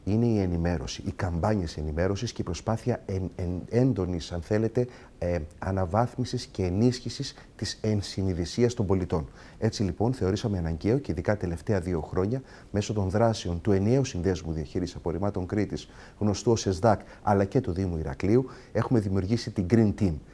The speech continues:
την πράσινη ομάδα, όπου έχουμε περάσει από όλα τα σχολικά συγκροτήματα μέχρι τώρα, όχι μόνο της πόλης του Ηρακλείου,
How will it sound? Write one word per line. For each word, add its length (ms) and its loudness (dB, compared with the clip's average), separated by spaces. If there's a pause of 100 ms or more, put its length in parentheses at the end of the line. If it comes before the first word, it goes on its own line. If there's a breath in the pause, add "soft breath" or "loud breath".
(120 soft breath)
την 120 0
πράσινη 400 2
ομάδα, 420 2 (220 loud breath)
όπου 240 2
έχουμε 240 2
περάσει 580 -4
από 360 0
όλα 180 6
τα 80 -6
σχολικά 380 -2
συγκροτήματα 680 -2 (220 soft breath)
μέχρι 260 0
τώρα, 240 4
όχι 160 -2
μόνο 160 2
της 180 -4
πόλης 240 0
του 100 -4
Ηρακλείου, 400 -2